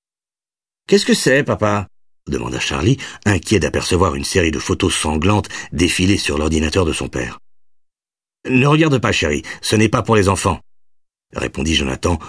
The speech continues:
en tournant le notebook. Il vérifia la vitesse de téléchargement. Malgré le Wi-Fi, le débit n'était pas très rapide et il en avait encore pour deux bonnes heures. « Allez, viens, on va faire un basket avec oncle Marcus »,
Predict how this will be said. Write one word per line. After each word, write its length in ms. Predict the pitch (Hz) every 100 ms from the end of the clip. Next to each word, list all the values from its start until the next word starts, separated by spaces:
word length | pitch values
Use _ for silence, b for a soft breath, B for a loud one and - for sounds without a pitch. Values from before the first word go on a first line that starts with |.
| B
en 180 | - 67
tournant 340 | - 87 85
le 100 | 65
notebook. 540 | 65 73 - 67 - - _ _ _ _ _ _ _ _ _ _
Il 160 | - 82
vérifia 320 | 95 104 -
la 80 | 87
vitesse 320 | 80 87 101
de 80 | 80
téléchargement. 640 | 87 87 - 78 65 62 - - - _ _ _ -
Malgré 320 | 90 87 82
le 60 | 76
Wi-Fi, 400 | 71 73 - 101 B B
le 160 | - 85
débit 260 | 78 85 90
n'était 200 | 80 80
pas 140 | 87
très 160 | 71 73
rapide 360 | 76 104 92
et 180 | 73 67 B B
il 140 | 95
en 80 | 87
avait 160 | 85 80
encore 320 | 76 107 87
pour 180 | 82 71
deux 160 | 92
bonnes 240 | 80 73 71
heures. « 220 | 62 - - - - _ _ _ _ _ _ _
Allez, 140 | 151 160
viens, 180 | 160 - _ _ -
on 80 | 110
va 100 | 117
faire 200 | 131 101
un 100 | 95
basket 480 | 120 - 147 117
avec 260 | 110 101 98
oncle 220 | 127 104
Marcus », 500 | 113 107 123 - -